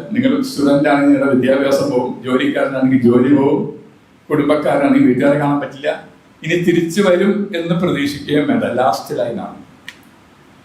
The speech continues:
അപ്പോ ആദ്യത്തെ മീറ്റിംഗിൽ ഒരു പതിനെട്ട് പേരുണ്ടെങ്കിൽ വീണ്ടും അവര് വിളിക്കും. ഒരു കുറച്ച് ദിവസം കഴിഞ്ഞ് വിളിക്കുന്ന സമയത്ത് ഈ പതിനെട്ടിൽ നിന്ന് ഒന്ന് രണ്ട് പേരൊക്കെ പൊഴിയും, പതിനാറൊക്കെ ആവും, പതിനഞ്ചൊക്കെ ആവും. അന്നും ഇതേ കാര്യം ആവർത്തിക്കും.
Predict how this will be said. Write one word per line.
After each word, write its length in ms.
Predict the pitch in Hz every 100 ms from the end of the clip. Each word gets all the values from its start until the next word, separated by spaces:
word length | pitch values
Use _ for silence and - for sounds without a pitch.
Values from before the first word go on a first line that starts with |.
| -
അപ്പോ 280 | - 170 165
ആദ്യത്തെ 400 | 151 170 175 214
മീറ്റിംഗിൽ 460 | 202 185 180 185 185
ഒരു 160 | 180 165
പതിനെട്ട് 380 | 165 170 175 214
പേരുണ്ടെങ്കിൽ 1000 | 180 175 151 143 160 151 170 151 - - - - _ _ _ _ _
വീണ്ടും 420 | 143 156 185 208 185
അവര് 160 | 185
വിളിക്കും. 500 | 180 143 - - - -
ഒരു 100 | 143 - -
കുറച്ച് 220 | 151 165
ദിവസം 180 | 147 151
കഴിഞ്ഞ് 160 | 135
വിളിക്കുന്ന 280 | 135 135 147
സമയത്ത് 280 | 139 151 151
ഈ 80 | 151
പതിനെട്ടിൽ 380 | 143 143 143 151
നിന്ന് 140 | 147
ഒന്ന് 180 | 147 175
രണ്ട് 160 | 185
പേരൊക്കെ 300 | 180 165 160
പൊഴിയും, 500 | - - - - - - - -
പതിനാറൊക്കെ 480 | 135 139 180 - 131
ആവും, 240 | 202 - -
പതിനഞ്ചൊക്കെ 480 | 127 247 247 - 120
ആവും. 160 | - - - - _ - - - - - - - - - 147
അന്നും 340 | 165 196 202
ഇതേ 300 | 170 175 208
കാര്യം 340 | 220 196 196 185
ആവർത്തിക്കും. 720 | 160 151 - - - -